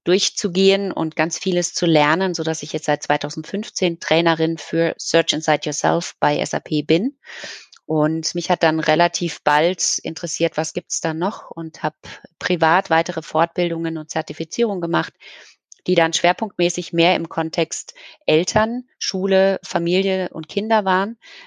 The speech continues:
da mich immer weiter noch auch der Gedanke bewegt, mehr in diesen Kontext zu bringen. Also welchen Rahmen können wir schaffen für künftige Generationen?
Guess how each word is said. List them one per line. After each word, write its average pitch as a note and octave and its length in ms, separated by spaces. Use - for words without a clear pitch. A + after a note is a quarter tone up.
da E3+ 160
mich E3 220
immer E3+ 320
weiter D#3+ 360
noch D#3+ 260
auch D#3 200
der D#3 160
Gedanke D#3 400
bewegt, D#3+ 720
mehr F3 500
in E3+ 220
diesen A3 260
Kontext - 540
zu - 100
bringen. C#3+ 340
Also D#3+ 240
welchen F#3+ 340
Rahmen G3 680
können F3+ 340
wir E3+ 300
schaffen E3+ 560
für F#3 440
künftige E3+ 480
Generationen? F3 840